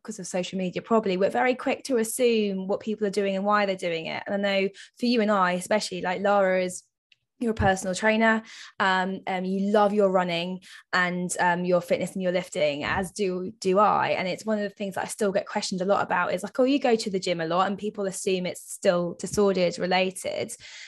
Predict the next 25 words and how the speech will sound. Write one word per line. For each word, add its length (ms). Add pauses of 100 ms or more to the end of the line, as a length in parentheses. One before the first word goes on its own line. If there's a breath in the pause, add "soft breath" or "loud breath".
(120)
And 120
actually 340
it's 120
like, 200
"Well, 160
no, 300
let 260
me 80
be 160
a 80
normal 320
person. 680
Like, 180
don't 340
put 280
me 120
under 360
an 80
umbrella 640 (240 loud breath)
just 180
because 240
my 280
hobby 360
is 160
something 720